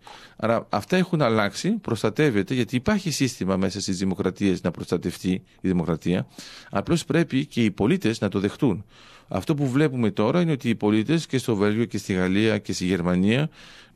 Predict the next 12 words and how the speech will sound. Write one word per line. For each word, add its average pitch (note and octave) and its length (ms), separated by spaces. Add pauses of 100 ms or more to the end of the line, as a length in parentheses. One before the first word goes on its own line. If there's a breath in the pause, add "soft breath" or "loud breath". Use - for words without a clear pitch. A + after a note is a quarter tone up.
το B2+ 60
έχουν C#3 240
αποδεχτεί, A#2 460
γιατί D3+ 280
κατάλαβαν A#2 380
ότι G#2+ 180
ο F#2+ 60
κίνδυνος G#2 560
δεν A#2+ 160
είναι A#2+ 120
πια G#2 180
θεωρητικός F#2 720